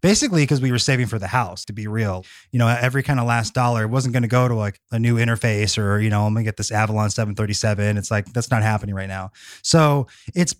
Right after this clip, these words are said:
been this, such a distant thing in my head that when I would dream about it, I would dream about a big side building and a small Melbourne console, and, you know, <laughs> like, all these big things. So I have to find that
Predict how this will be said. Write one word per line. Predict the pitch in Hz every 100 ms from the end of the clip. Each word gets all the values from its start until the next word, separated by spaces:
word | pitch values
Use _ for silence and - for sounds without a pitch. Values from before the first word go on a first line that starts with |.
| _
been | 160 165
this, | 151
such | - 185 170
a |
distant | 117 - 147 - 139
thing | 139 139
in | 139
my | 120
head | 117 131 131
that | 120
when | 123
I | 113
would | 107
dream | 123
about | 131 147 151
it, | 135
I |
would | 120
dream | 123
about | 117 120 117 -
a | 143
big | 233 233
side | - 349 277 160
building | 185 151 135 117
and | 120 127 - - -
a |
small | - 226 247 247
Melbourne | 269 277 233 220 185
console, | - 175 156 170 143 131
and, | 127 151
you | 185
know, | 175
<laughs> | -
like, | 208 180
all |
these | 180 156
big | - 156
things. | - 156 147
So | 165 143 - - -
I | 185
have | 240 262
to | 185
find | 147 160 160
that | 143